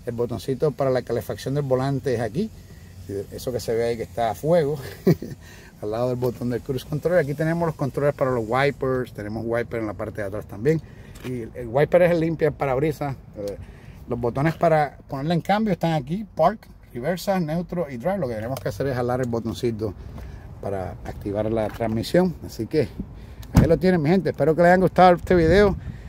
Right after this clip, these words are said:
Muchas felicidades en el Día de los Padres a todos esos papacitos, papazotes y también a las mamazotas. Hay muchas mamazotas que son padres. Eso,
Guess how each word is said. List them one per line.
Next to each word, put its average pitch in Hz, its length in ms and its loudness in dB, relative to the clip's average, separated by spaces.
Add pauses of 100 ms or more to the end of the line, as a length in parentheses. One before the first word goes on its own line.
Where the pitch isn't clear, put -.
(200)
Muchas 226 260 4
felicidades 208 500 8
en 196 60 4
el 165 80 0
Día 175 100 6
de 202 60 8
los 170 80 4
Padres 208 340 6
a 160 60 2
todos 175 160 6
esos 180 220 2
papacitos, 190 720 0
papazotes 170 840 0
y 151 80 -4
también 151 320 2
a - 20 8
las 226 140 8
mamazotas. 190 560 4
Hay 139 60 2
muchas 185 260 0
mamazotas 240 500 6
que 165 80 6
son 190 160 2
padres. 175 400 6
Eso, 170 240 -2